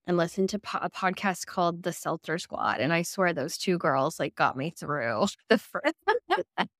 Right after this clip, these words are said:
days. They're so funny. But yeah, it really was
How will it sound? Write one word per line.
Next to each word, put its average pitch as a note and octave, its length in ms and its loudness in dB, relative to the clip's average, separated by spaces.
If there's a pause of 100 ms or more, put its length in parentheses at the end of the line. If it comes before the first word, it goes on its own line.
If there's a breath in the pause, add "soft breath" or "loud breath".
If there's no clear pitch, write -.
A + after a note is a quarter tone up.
days. F3 260 -4
They're F3+ 180 4
so E3 240 -2
funny. D#3 400 0 (500)
But C#4 80 6
yeah, A3 180 8
it F#3+ 60 0
really G#3+ 320 4
was F3+ 800 4